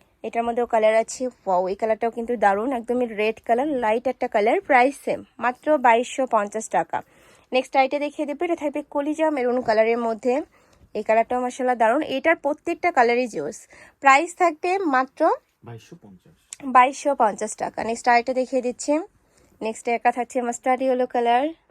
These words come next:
Speaker 1: নেক্সট ওয়ান দেখিয়ে দেবো। এটা পঁচিশশো পঞ্চাশ টাকা ছিল, এখন অফারে বাইশশো পঞ্চাশ টাকায় পেয়ে যাচ্ছ।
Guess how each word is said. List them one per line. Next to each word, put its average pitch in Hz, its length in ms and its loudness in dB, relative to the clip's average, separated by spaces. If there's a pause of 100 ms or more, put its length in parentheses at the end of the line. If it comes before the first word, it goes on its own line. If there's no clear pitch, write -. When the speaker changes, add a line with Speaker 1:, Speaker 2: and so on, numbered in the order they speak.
(760)
Speaker 1:
নেক্সট 214 280 -8
ওয়ান 233 140 -4
দেখিয়ে 233 240 -2
দেবো। 233 180 -2
এটা 311 140 0
পঁচিশশো 330 480 -4
পঞ্চাশ 294 340 2
টাকা 320 220 0
ছিল, 339 180 -2
এখন 330 220 2
অফারে 269 340 2
বাইশশো 247 380 0
পঞ্চাশ 240 360 -2
টাকায় 240 240 -4
পেয়ে 233 200 -2
যাচ্ছ। - 340 -10